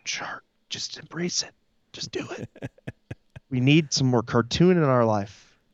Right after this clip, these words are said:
Speaker 2: Ah, yes.
Speaker 1: Uh.
Speaker 2: And with that, we, we shall get out of here.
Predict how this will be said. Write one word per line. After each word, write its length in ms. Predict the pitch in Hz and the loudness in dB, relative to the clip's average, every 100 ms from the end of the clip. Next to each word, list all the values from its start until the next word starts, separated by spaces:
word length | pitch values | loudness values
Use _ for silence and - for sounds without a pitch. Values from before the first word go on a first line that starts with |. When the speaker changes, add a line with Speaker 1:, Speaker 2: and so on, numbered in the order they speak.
| _ 117 | _ -14
Speaker 2:
Ah, 380 | 101 101 - - _ _ _ _ _ | -12 -12 -16 -20 _ _ _ _ _
yes. 400 | 208 175 - - | -12 -6 -6 -2
Speaker 1:
Uh. 340 | 131 110 95 - - - - | -2 -2 -4 -10 -14 -18 -2
Speaker 2:
And 180 | 147 139 | 2 4
with 200 | 139 - | 2 2
that, 360 | 160 165 - | 2 2 -2
we, 320 | 135 156 156 - 127 98 _ _ _ _ _ - _ | -4 -4 -6 -10 -16 -18 _ _ _ _ _ -20 _
we 100 | 131 | -6
shall 200 | - 131 | -2 -2
get 260 | - 127 120 | 2 0 2
out 240 | 120 123 131 | -2 0 0
of 100 | 123 | -2
here. 560 | - - 131 135 139 | -6 -2 2 4 2